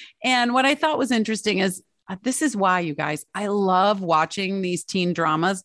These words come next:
with my teens, because I would rather them watch them with me than to go off in their room and watch them. And it's, they're just getting inundated, right? Because we were able to have a discussion now. And just a quick one, not like a, "Oh my gosh, mom is pausing again so we can have another talk." Just a real quick, like,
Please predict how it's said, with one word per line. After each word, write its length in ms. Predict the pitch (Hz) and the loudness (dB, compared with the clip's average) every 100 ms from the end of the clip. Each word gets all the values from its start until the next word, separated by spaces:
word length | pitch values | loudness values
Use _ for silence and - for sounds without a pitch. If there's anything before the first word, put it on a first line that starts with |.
| _ - | _ -4
with 340 | 165 185 185 | 0 0 0
my 220 | 190 180 | 0 0
teens, 600 | 185 202 160 147 - - _ - - - - | -2 0 2 0 -4 -12 _ -20 -20 -18 -2
because 720 | 254 220 - 294 269 190 180 - _ _ - | 0 0 0 4 4 4 0 -12 _ _ -10
I 100 | - | -4
would 280 | 254 240 190 | -2 -2 0
rather 260 | 226 226 254 | 0 2 0
them 240 | 220 208 | 0 0
watch 320 | 175 180 - | 2 0 -2
them 200 | 214 196 | -4 0
with 200 | 165 156 | 0 0
me 520 | 151 151 170 247 415 440 - - - | 0 2 4 4 4 0 -16 -20 -6
than 240 | 202 214 208 | 0 2 2
to 100 | 226 | 0
go 220 | 202 202 | 0 2
off 220 | 196 190 | 2 0
in 120 | 202 | -2
their 140 | 190 180 | 0 0
room 200 | 190 196 | 0 0
and 140 | 165 | 2
watch 260 | 160 160 - | 2 0 -2
them. 180 | 160 156 | 0 0
And 120 | 156 | 0
it's, 160 | 151 - | -2 -4
they're 160 | 180 | -4
just 220 | 165 170 - | -2 -4 -2
getting 220 | 160 160 | -2 0
inundated, 580 | 170 160 143 123 135 147 | 0 0 -2 -2 -4 -2
right? 300 | 160 208 - | -2 -2 -4
Because 280 | 208 233 202 | -2 0 0
we 160 | 220 320 | 2 2
were 100 | 302 | 2
able 220 | 226 196 | 0 2
to 60 | |
have 100 | 180 | 0
a 60 | 156 | 0
discussion 640 | 151 - - 175 - 139 | -10 -8 -4 -4 -2 -4
now. 260 | 135 - - - - - | -4 -8 -12 -16 -20 -6
And 480 | 220 214 196 196 - | -2 0 2 0 -2
just 200 | 330 349 | -4 -2
a 100 | 440 | -6
quick 220 | - 294 285 | -2 -2 0
one, 360 | 277 269 277 247 | 2 4 4 4
not 260 | 208 240 | 2 2
like 200 | 247 240 | 0 2
a, 180 | 240 226 | 2 2
"Oh 120 | 170 | 2
my 140 | 170 160 | 0 0
gosh, 280 | 151 156 | 0 -2
mom 200 | 165 156 | -2 0
is 120 | 151 - | -2 -2
pausing 360 | 151 147 151 | -2 0 -2
again 300 | 143 147 147 | -2 -2 -4
so 80 | 139 | -4
we 100 | 139 | -4
can 100 | 143 | -4
have 120 | 139 | -4
another 240 | 139 139 143 | -4 -4 -6
talk." 320 | 165 139 - | -4 -6 -4
Just 200 | 285 277 | -4 -2
a 60 | 294 | -2
real 340 | 208 233 302 | 2 2 2
quick, 280 | 285 202 208 | 0 -2 0
like, 240 | 185 185 | -2 -2